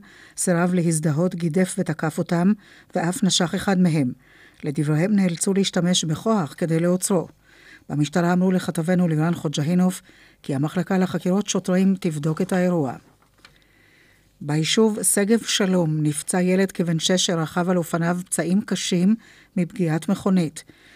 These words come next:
כתבנו בדרום ניסים קינן מוסר כי צוות של מגן דוד אדום פינה את הילד לבית החולים סורוקה בבאר שבע.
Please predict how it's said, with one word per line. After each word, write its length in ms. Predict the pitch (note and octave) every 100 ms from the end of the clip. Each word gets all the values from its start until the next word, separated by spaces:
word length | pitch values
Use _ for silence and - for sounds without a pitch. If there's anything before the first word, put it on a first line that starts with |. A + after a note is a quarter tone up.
| - - _ -
כתבנו 400 | D#3 E3 F#3+ G3
בדרום 340 | F#3 F3 F#3
ניסים 300 | G3 F3+ F#3+
קינן 340 | F3+ F#3 F3+ G3+
מוסר 320 | F#3+ G3 F#3
כי 140 | F#3
צוות 300 | - F#3 F3+
של 120 | G3
מגן 300 | E3+ D#3+ F3
דוד 240 | F3 D#3+ D#3
אדום 300 | D3+ E3 F3
פינה 300 | F3 D#3+ E3
את 100 | F3
הילד 360 | D#3+ D#3 E3
לבית 180 | D#3 D3+
החולים 340 | D#3 - E3 E3+
סורוקה 440 | - D#3+ D#3+ F3
בבאר 280 | E3 D#3+ D#3+
שבע. 460 | D#3 F#3 E3 C#3+